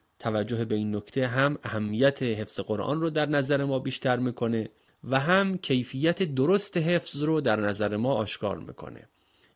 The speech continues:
این دسته از فرشتگان مهمترین وظیفه و کارشون اینه که در بین آحاد جامعه و در میان مردم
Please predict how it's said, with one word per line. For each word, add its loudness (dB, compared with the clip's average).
این 2
دسته 2
از 0
فرشتگان 0
مهمترین 0
وظیفه 2
و 4
کارشون 2
اینه 2
که 2
در 6
بین 2
آحاد 4
جامعه 0
و 0
در 2
میان 0
مردم 0